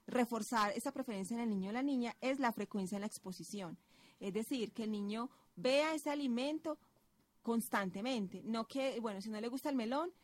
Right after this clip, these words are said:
lo vino a ver por allá a los dos meses, porque cuando vuelve y lo observa, pues no se acuerda ni siquiera qué era, ni a qué sabía, entonces nuevamente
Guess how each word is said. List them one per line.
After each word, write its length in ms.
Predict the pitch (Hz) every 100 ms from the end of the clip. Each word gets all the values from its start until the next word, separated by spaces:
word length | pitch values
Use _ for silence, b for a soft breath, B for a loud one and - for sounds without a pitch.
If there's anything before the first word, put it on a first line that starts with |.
| b 202
lo 140 | 208
vino 520 | 269 392 403 392 359
a 60 | 339
ver 220 | 330 320
por 120 | 302
allá 420 | 254 254 302 302 302
a 40 |
los 120 | 285
dos 140 | 277 269
meses, 340 | 294 220 190
porque 180 | - 190
cuando 260 | - 190 190
vuelve 360 | 220 220 294 -
y 140 | 269
lo 100 | 269
observa, 440 | 285 - 269 233 233
pues 180 | 226 208
no 100 | 196
se 80 |
acuerda 260 | 196 220 208
ni 100 | 220
siquiera 340 | 202 - 170 170
qué 220 | 226 226
era, 100 | 247
ni 100 | 226
a 60 | 202
qué 120 | 180
sabía, 360 | 190 220 262
entonces 320 | 240 202 208 214 196
nuevamente 720 | 240 254 269 294 247 247